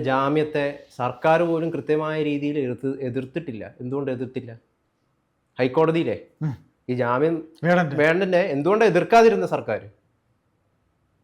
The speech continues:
Speaker 1: സർക്കാരിനെ എതിർക്കായിരുന്നല്ലോ. ഇവര് വലിയ, എന്താണ്, എന്താ, മതിലൊക്കെ കെട്ടിയ ആൾക്കാരല്ലേ, വനിതാ സംരക്ഷണ മതിൽ എന്നൊക്കെ പറഞ്ഞിട്ട് സ്ത്രീകളുടെ ഉന്നമനത്തിന് വേണ്ടിയിട്ടൊക്കെ പോരാടുന്ന ആൾക്കാരല്ലേ.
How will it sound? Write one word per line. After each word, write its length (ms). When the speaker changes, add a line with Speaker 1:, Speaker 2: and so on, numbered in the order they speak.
Speaker 1:
സർക്കാരിനെ 360
എതിർക്കായിരുന്നല്ലോ. 600
ഇവര് 200
വലിയ, 220
എന്താണ്, 420
എന്താ, 160
മതിലൊക്കെ 500
കെട്ടിയ 260
ആൾക്കാരല്ലേ, 480
വനിതാ 380
സംരക്ഷണ 640
മതിൽ 260
എന്നൊക്കെ 260
പറഞ്ഞിട്ട് 380
സ്ത്രീകളുടെ 640
ഉന്നമനത്തിന് 520
വേണ്ടിയിട്ടൊക്കെ 580
പോരാടുന്ന 460
ആൾക്കാരല്ലേ. 520